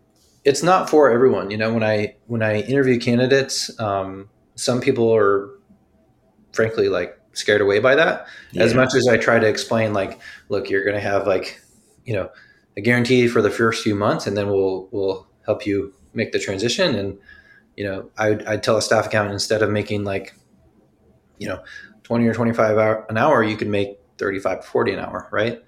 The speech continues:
Speaker 2: Mm-hmm.
Speaker 1: Or I can tell an accounting and tax manager, like, "Look, you're not gonna work more than fifty hours a week during tax season. And, you know, first year is, like, you know, eighty to one ten, second year is,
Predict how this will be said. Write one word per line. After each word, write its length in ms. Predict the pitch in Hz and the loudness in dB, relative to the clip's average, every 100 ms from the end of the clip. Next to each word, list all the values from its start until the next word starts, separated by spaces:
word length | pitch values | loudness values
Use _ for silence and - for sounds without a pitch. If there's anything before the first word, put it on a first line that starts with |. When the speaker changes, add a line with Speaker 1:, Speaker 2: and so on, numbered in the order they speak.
| - 104 | -8 -4
Speaker 2:
Mm-hmm. 280 | 101 107 | -2 2
Speaker 1:
Or 120 | 104 104 | 2 2
I 80 | 98 | 0
can 160 | 101 101 | -4 -4
tell 300 | 107 101 101 | -2 -2 -4
an 80 | 98 | -6
accounting 400 | - 104 98 92 | -4 -4 -4 -6
and 80 | |
tax 320 | - 104 107 98 | -6 -6 -6 -8
manager, 380 | 98 90 95 | -8 -6 -6
like, 340 | 92 90 - _ _ - _ _ _ | -4 -6 -8 _ _ -20 _ _ _
"Look, 240 | 113 104 - - _ _ _ _ _ _ - | -2 -2 -4 -18 _ _ _ _ _ _ -10
you're 120 | 104 | -2
not 120 | 110 | 0
gonna 160 | 110 107 | 2 2
work 160 | 104 | 2
more 120 | 107 104 | 2 0
than 120 | 95 | 0
fifty 260 | 104 104 | 0 2
hours 160 | 101 98 | 0 2
a 40 | |
week 180 | 104 107 | 0 0
during 160 | 101 92 | -4 -4
tax 260 | 120 117 | -4 -2
season. 320 | 123 113 117 101 | 0 2 0 0
And, 240 | 95 90 _ _ _ _ _ | -6 -10 _ _ _ _ _
you 120 | 95 | -8
know, 180 | 90 92 - | -6 -8 -6
first 340 | 101 101 - | 0 0 0
year 220 | 101 98 | 0 2
is, 140 | 95 98 | 0 -2
like, 320 | 87 - - _ _ _ _ _ _ - | -6 -6 -16 _ _ _ _ _ _ -20
you 60 | |
know, 80 | - - _ _ _ _ _ _ _ _ _ _ - | -20 -20 _ _ _ _ _ _ _ _ _ _ -8
eighty 340 | 110 107 101 95 | -6 -2 -2 -2
to 60 | |
one 200 | 95 98 | -4 -8
ten, 340 | - 104 98 95 | -6 -6 -6 -4
second 280 | 104 90 | -4 -4
year 240 | 95 95 92 | -10 -8 -8
is, 300 | 87 - | -8 -10